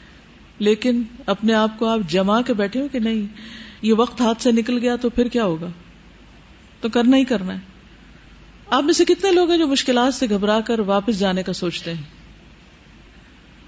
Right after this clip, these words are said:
بہت سے لوگ کہتے ہیں، "جب سے ہم ادھر آئے ہیں تو ہماری طبیعت خراب رہنے لگ گئی۔" اس لیے کہ بہت کچھ نفس کے خلاف جانے لگ گیا ہے نا۔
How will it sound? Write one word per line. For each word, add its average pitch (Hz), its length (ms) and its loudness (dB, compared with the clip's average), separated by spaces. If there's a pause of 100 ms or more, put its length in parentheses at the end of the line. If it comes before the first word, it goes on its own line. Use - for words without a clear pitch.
(360)
بہت 240 180 4
سے 262 120 0
لوگ 247 140 2
کہتے 240 240 -2
ہیں، 233 60 0
"جب 233 180 0
سے - 180 -4
ہم 233 200 0
ادھر 220 200 -2
آئے 208 220 -2
ہیں 208 180 -2
تو 208 80 -6
ہماری 208 180 -2
طبیعت 233 260 0
خراب 214 360 0
رہنے 190 240 0
لگ 170 120 -4 (140)
گئی۔" 175 100 -8 (840)
اس - 200 -4
لیے 370 120 4
کہ 349 100 0
بہت 330 280 2
کچھ 339 200 2
نفس 285 260 0
کے 330 80 0
خلاف 294 360 2
جانے 208 220 0
لگ 190 100 0 (120)
گیا 185 100 -4
ہے 214 40 -4
نا۔ 269 100 -6